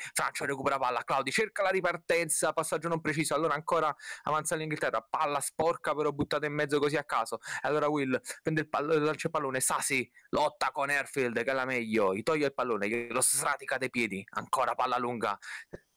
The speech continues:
tensione qui a Sergius che rischia sulla pressione dell'N R, riesce a girarsi e a lanciare in avanti, il palo che favorisce Dadde che viene chiuso però da K D,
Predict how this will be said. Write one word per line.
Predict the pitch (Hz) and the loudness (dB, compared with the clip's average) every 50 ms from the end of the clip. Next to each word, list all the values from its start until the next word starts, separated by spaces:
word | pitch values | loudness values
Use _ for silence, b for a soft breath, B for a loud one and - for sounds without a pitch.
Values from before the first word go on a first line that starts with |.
| _ _ _ _ | _ _ _ _
tensione | - 139 127 123 - - - - - 151 151 156 160 165 160 151 - | -4 -4 -2 0 0 -2 0 0 2 2 4 4 4 4 2 0 -2
qui | - - 160 151 151 151 151 151 143 - B B B B B B B B B B B B B B B _ _ - | -2 0 2 4 4 4 4 2 0 -2 B B B B B B B B B B B B B B B _ _ -6
a | 143 135 | -6 -4
Sergius | - - 151 147 143 127 127 139 135 131 - - | 0 0 2 2 0 0 2 2 2 2 2 0
che | 139 147 143 | 0 0 0
rischia | - 151 156 151 - 165 143 | 0 0 0 0 0 0 0
sulla | 147 147 139 | 0 0 0
pressione | 131 135 - - 143 | 0 -2 -2 -2 -2
dell'N | 135 139 139 135 135 127 | 0 0 0 0 0 0
R, | 120 | 0
riesce | 117 131 139 - - 165 | 2 2 0 0 -2 -4
a | 151 | -2
girarsi | - 156 151 147 143 - - | 0 0 0 0 0 -2 -2
e | 143 | 0
a | |
lanciare | 139 135 - - 156 143 | 0 -2 -2 -2 -2 0
in | 135 | 0
avanti, | 131 135 127 120 120 - 113 110 B B B B B B B B B B B - - - - - - | 2 2 2 0 0 -2 -4 -4 B B B B B B B B B B B -20 -20 -20 -20 -6 -2
il | - 165 | -2 0
palo | 160 - 156 160 156 | 0 0 0 0 0
che | 151 | 0
favorisce | 160 - - 156 147 156 160 160 - - - 147 131 131 | -2 0 0 0 2 2 0 0 0 0 0 0 0 0
Dadde | 143 165 147 135 127 127 123 123 117 113 | 0 0 0 -2 -4 -2 2 2 2 2
che | 107 113 | 2 0
viene | 120 131 127 127 - | 0 0 0 -2 -2
chiuso | - - 202 190 160 - 165 | -2 0 2 4 4 4 2
però | 135 147 143 143 135 127 117 113 110 | 2 2 4 4 6 6 6 4 4
da | 104 104 107 - - | 2 -2 -2 -4 -2
K | - 175 160 143 | -2 -2 -2 0
D, | 131 131 120 110 104 110 | 0 0 0 0 0 -4